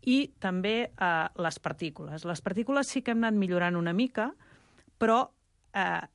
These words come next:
tot i que en general estem, doncs, eh, no incomplim els valors que ens dona Europa, però sí que estem molt lluny, o estem bastant lluny dels valors que ens re-, ens recomana l'Organització Mundial de la Salut. Per tant,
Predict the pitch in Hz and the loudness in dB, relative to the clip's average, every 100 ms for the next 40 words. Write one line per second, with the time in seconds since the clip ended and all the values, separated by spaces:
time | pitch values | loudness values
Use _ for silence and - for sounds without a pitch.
0 | _ - 196 202 - 185 185 175 170 185 | _ -2 0 0 2 2 2 0 2 2
1 | 196 - - 180 170 160 160 160 160 - | 0 -2 -2 -2 -2 -4 -6 -10 -10 -12
2 | - - 165 151 143 165 196 190 190 165 | -16 -10 -8 -6 -6 0 2 2 2 2
3 | 156 160 170 160 156 160 - 175 165 185 | 2 2 0 0 0 -2 -2 -4 -2 0
4 | 165 170 185 220 214 185 - 220 208 226 | 0 0 0 0 -2 -2 -2 -4 -4 0
5 | 202 202 208 208 202 214 269 _ _ - | 2 2 2 2 0 0 -6 _ _ -20
6 | _ - 180 180 190 202 190 190 196 196 | _ -6 -2 0 0 0 0 2 2 4
7 | 180 - 165 170 170 208 180 175 156 180 | 2 2 0 0 -2 -4 -2 -2 -2 -4
8 | 165 151 165 175 160 165 160 185 190 175 | -6 -8 -8 -6 -4 0 0 0 0 0
9 | 165 156 147 160 170 160 156 170 160 - | -2 -4 -4 -4 -2 -2 -2 -2 -4 -4
10 | 156 185 - 170 - 170 | -4 -2 -2 -6 -2 -2